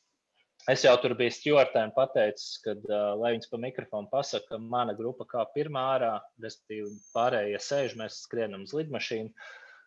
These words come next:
Viņi pa mikrofonu saka, nu, respektīvi tiem, kam uz Marakešu, tie ceļās kājās, visi pārējie sēž.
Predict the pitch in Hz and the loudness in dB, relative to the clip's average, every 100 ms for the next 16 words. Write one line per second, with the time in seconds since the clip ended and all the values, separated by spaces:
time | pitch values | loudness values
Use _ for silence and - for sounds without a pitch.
0 | _ 131 135 117 131 139 123 131 117 - | _ -2 2 2 2 0 -2 -2 -2 2
1 | 160 165 156 131 135 139 151 147 131 135 | 4 4 4 0 0 -4 -4 -4 -4 -4
2 | - 113 - 139 151 127 117 110 143 170 | -2 -6 -2 -2 -2 -4 -4 -8 0 2
3 | 160 - 127 - - 117 - 123 127 135 | 2 2 -2 -2 -6 -10 -4 -4 -2 -2
4 | 123 104 - 147 156 139 113 123 123 - | 2 2 2 4 4 4 2 0 -4 -2
5 | 123 120 110 104 98 120 104 98 | 2 2 2 0 -4 -2 -2 -2